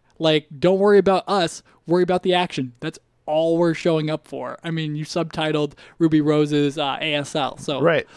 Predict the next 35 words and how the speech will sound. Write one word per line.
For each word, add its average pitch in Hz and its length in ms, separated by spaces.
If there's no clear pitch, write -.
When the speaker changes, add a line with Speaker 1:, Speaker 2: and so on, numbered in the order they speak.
Speaker 1:
let, 160 180
let, 160 160
let's 170 140
get 165 140
on 127 160
this 117 200
right - 160
now. 117 260
Speaker 2:
Yeah, 123 160
I 120 80
mean, 139 200
if 151 160
anything, 196 560
that, 143 220
if 135 80
anybody 170 280
that 151 80
I 135 40
mentioned, 127 400
I - 40
feel 151 160
like - 100
he's, 151 200
like, 120 220
the 120 160
most 127 400
realistic 123 920
pick - 220
from 160 200
my, 147 140
from 147 220
my, 107 420
from 123 200
my 101 360
group. - 280